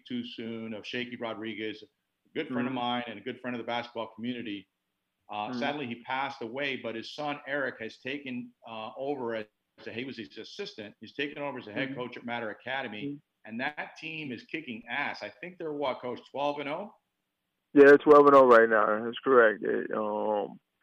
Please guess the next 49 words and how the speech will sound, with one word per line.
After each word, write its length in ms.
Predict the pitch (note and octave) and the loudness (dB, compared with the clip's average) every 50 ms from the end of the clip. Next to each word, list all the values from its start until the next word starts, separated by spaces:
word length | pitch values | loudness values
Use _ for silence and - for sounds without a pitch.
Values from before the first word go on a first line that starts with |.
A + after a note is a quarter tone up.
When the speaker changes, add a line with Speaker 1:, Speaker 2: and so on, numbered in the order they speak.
| - - _ - - | -20 -20 _ -2 2
Speaker 2:
I 140 | - B2+ B2 | 4 4 4
think, 340 | - D#3 D3+ C#3+ C3 - C#3+ | 6 6 6 6 8 8 8
uh, 240 | C3 B2+ B2 B2 A#2 A2 A#2 A#2 | 10 10 10 10 8 8 8 8
I'm 140 | B2 B2+ | 6 6
gonna 100 | B2+ B2+ | 4 2
be 160 | B2+ C#3 C3 B2+ | 4 6 8 8
honest 280 | B2+ B2+ B2 A#2 - | 10 8 8 6 4
with 140 | B2+ A#2 - - | 2 2 4 4
you 40 | A#2+ | 4
about 240 | A2 A2+ A2 G#2+ - | 6 8 8 8 6
this 120 | A#2 G#2+ - - | 2 -6 -8 -4
kid, 260 | - A2+ G#2+ G#2+ G#2 | 0 2 2 4 4
uh, 280 | G#2+ G2+ G#2 G#2 G2+ G2+ - _ _ A#2+ | 4 4 4 2 2 0 -4 _ _ 4
Eric 240 | A#2 A2 G#2+ G2 | 6 6 6 6
Rodriguez. 560 | G#2+ G#2 G2 F2+ F2+ F#2+ G2 F#2+ F#2 F2+ G2 G2+ | 6 6 6 6 6 4 0 0 0 0 2 4
I 120 | G2 G2+ | 4 4
think 280 | - - A#2+ A#2 A2+ A2 - | 4 2 0 0 0 -2 -4
he's, 160 | A#2 A2 G#2+ A2 G2+ F2 A2 | -6 -6 -6 -6 -8 -6 -2
he's 200 | A#2+ B2 B2 B2+ | -2 -2 -2 0
gonna 180 | C3+ B2+ B2+ B2 | -2 -2 -2 0
be 80 | B2+ | 0
one 220 | A#2+ A#2 A#2 A2+ A2 | 2 2 4 4 4
of 80 | G#2 | 2
the 80 | G#2 G2 | 2 4
great 240 | A2 A2 G2+ F#2+ E2 | 6 6 6 6 2
ones. 180 | - - - _ - | -2 -12 -6 _ 4
I 80 | G2+ A#2 - - C#3+ | 4 4 6 6 8
say, 60 | B2 | 8
I 100 | C3 B2+ - - | 8 6 8 8
sit 140 | F3 E3+ - - | 8 8 10 10
there 280 | D#3 D#3 D#3+ D3+ D3 - - - - _ _ - | 12 12 12 12 10 6 0 -10 -20 _ _ -12
Speaker 1:
Wow. 140 | A#2 A#2+ B2 - - - | -12 -12 -12 -10 -2 2
Speaker 2:
and 140 | D3 D3 D3+ | 6 8 8
I 60 | D#3+ | 10
watch 280 | D#3+ D#3+ D#3+ D#3 D3+ - - | 10 10 10 10 8 8 6
him 160 | C#3+ C3 C3 | 6 6 4
coach, 340 | - - B2+ B2 A#2 - - - - | 4 6 6 6 6 4 0 -6 -2
and 120 | - B2 B2 | 2 6 6
I 60 | B2+ | 8
watch 260 | B2+ C3+ C3 C3+ - - | 10 10 10 8 6 4
him 140 | - B2 A#2 | -2 -2 -2
how 240 | A2+ B2 B2 A#2+ A#2 | 2 4 4 4 4
he 280 | A#2 A2+ C3 C3 B2 - _ | 4 0 -4 -6 -8 -8 _
draws 280 | - B2+ B2 B2 A#2+ - - | 4 8 8 8 8 6 4
stuff 280 | - B2 A#2+ A2+ - - | 4 6 6 6 6 6
up 220 | A2 A2 A2+ A2 - | 6 8 8 6 4
and 120 | G#2 G#2 G#2+ | -2 -6 -2
how 260 | A#2 A#2+ B2 A#2 A#2 | 0 4 4 4 4
his 180 | A2+ A#2+ A#2 | 2 -2 -8